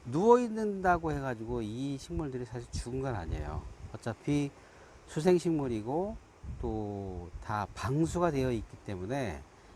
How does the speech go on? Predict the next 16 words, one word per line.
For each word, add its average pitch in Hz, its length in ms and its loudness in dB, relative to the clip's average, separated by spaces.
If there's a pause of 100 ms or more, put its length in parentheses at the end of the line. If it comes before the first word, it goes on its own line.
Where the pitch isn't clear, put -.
(140)
물이 165 200 2
빠지고 190 480 6
나면 131 520 -2
다시 185 560 -6
일어서게 156 520 -2
되는 107 280 -6
거죠. 78 340 -14 (2750)
그래서 131 220 2
이들이 175 320 4
죽은 170 320 0
것이 180 280 4
아니다라는 110 800 -2
걸 92 180 -4
좀 92 180 -8
알려드리고 87 600 -8
싶고요. 117 720 -4